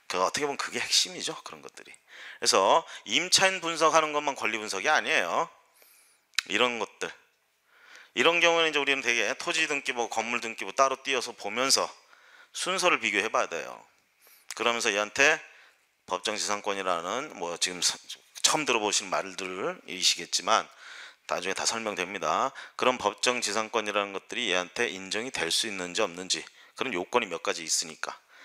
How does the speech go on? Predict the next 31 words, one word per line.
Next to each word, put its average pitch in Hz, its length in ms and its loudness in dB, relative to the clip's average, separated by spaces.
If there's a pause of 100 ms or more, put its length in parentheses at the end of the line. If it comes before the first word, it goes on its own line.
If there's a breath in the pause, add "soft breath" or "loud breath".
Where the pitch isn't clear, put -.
(420 loud breath)
이제 - 160 -6
그런 113 240 2
걸 110 140 2
해보는 95 260 -4
게 104 80 2
우리가 98 200 0
권리 90 280 -4
분석이다, 87 420 -4 (100)
이렇게 - 200 -10
보시면 82 220 -10
되겠고. 85 580 0 (440 loud breath)
자, 139 100 6
어쨌든 180 640 4 (300 loud breath)
부동산에 190 560 6
있어서 160 240 0
법적 165 480 4
의미로 170 360 4
얘기한다 143 460 6
그러면 123 540 2
토지 170 280 -2
및 165 180 0
정착물 120 640 2
얘기하는데, 110 840 4 (320 loud breath)
토지에 190 300 8
붙어있는 185 420 4
건 170 120 6
전부 151 300 6
정착물이다, 160 540 6
이렇게 131 220 0
생각을 135 280 4
하시고요. 127 800 6